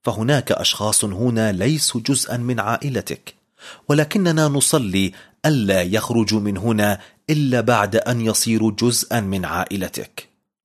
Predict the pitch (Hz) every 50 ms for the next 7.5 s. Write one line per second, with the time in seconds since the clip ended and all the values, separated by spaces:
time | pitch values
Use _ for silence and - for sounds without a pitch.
0 | _ _ _ _ 92 87 85 92 95 98 98 92 - - - - - - - 98
1 | 123 - - 135 120 113 120 127 120 - 117 113 123 147 151 110 85 80 - -
2 | 104 92 87 80 92 90 - - 98 95 107 - - 104 - - 107 104 98 -
3 | - - - - - - 113 123 131 135 131 - 170 160 156 143 135 143 143 -
4 | - 151 151 127 123 117 127 131 131 135 127 117 110 107 104 - - 120 117 110
5 | 98 85 85 78 - - - _ _ _ - - - - _ 127 131 131 135 127
6 | 147 139 123 107 127 127 117 - - - 139 120 113 117 127 123 - - 123 113
7 | 120 123 120 110 104 101 - - -